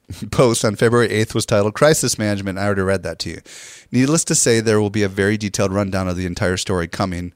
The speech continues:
likely as a podcast. Um, and then I tagged our page and I said, "Wow, being able to tag our site is exciting." And, you know, I had three hundred likes and almost fifty comments. So, um, here is some of the take-home messages.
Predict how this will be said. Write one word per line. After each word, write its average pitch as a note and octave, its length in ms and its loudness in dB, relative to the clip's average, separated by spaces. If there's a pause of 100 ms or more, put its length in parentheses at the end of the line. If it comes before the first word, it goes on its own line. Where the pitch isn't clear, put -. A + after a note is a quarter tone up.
(120)
likely G#2 280 -2
as G#2 120 0
a F#2+ 60 -4
podcast. E2+ 580 -4 (840)
Um, G2 520 0 (180)
and G2+ 140 -2
then G2 100 0
I F#2+ 60 0
tagged F#2+ 320 -2
our E2+ 80 -2
page F#2 260 -4
and F2 80 -6
I E2+ 60 -6
said, F#2 160 -6
"Wow, F2 240 -2
being F#2 200 -6
able F2+ 180 -6
to F2+ 60 -8
tag E2+ 280 -6
our E2 100 -6
site E2+ 220 -4
is E2+ 120 -8
exciting." - 460 -6 (640)
And, F#2+ 340 -2
you F#2+ 80 -4
know, F2 160 -4
I E2+ 80 -2
had F2 140 -6
three G2 160 -2
hundred F2+ 200 -6
likes E2 320 -6
and E2+ 280 -12
almost F2 220 -8
fifty - 220 -10
comments. E2 540 -6 (400)
So, C3 500 4
um, B2+ 440 0 (420)
here F#3+ 320 2
is C#3+ 320 2
some C#3 160 2
of B2 60 0
the A2+ 60 -2
take-home A2+ 360 0
messages. F2 560 -6